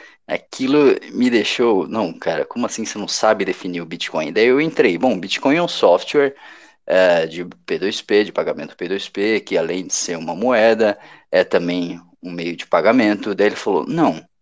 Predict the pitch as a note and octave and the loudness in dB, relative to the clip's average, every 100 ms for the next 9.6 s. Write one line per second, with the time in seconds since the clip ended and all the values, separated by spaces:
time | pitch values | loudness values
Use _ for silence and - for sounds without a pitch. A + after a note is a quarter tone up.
0 | _ _ - F2+ A#2 C3 E2+ F2 E3+ D#3+ | _ _ -10 -2 0 2 2 4 4 2
1 | E2+ - _ _ _ - G2 D#2 F2+ E3+ | 0 -6 _ _ _ -10 -8 -4 0 2
2 | F#3 - G#2+ E2+ A#2 - E3+ A2 D#3 - | 0 0 2 2 -2 -2 -2 0 0 4
3 | F#3+ - - F#2 E2 E2 E2 D#2 - - | 4 2 -4 -6 -6 -6 -4 -6 -8 -14
4 | - - _ _ _ - F2 - F2+ E2+ | -16 -20 _ _ _ -14 -14 -8 -4 -4
5 | D#2+ D#2+ - - E2+ F2+ G#2+ A2+ B2 B2+ | -4 -6 -8 -4 -2 2 2 0 0 0
6 | C3 F3+ F3+ - F#2 E2+ - - E2+ - | 2 2 2 2 0 0 -4 -4 -4 0
7 | F2 - - C#3+ - F#3 E3 - F#2+ F#2+ | 0 0 2 2 0 -10 -4 -2 0 -2
8 | G2+ - F3 - F3+ D3+ - E2 A#2+ B2+ | -6 -4 -6 0 0 0 -4 -4 -2 -2
9 | - E3 C#3 G#2+ F#2 F2+ | -2 -2 0 -2 -2 -4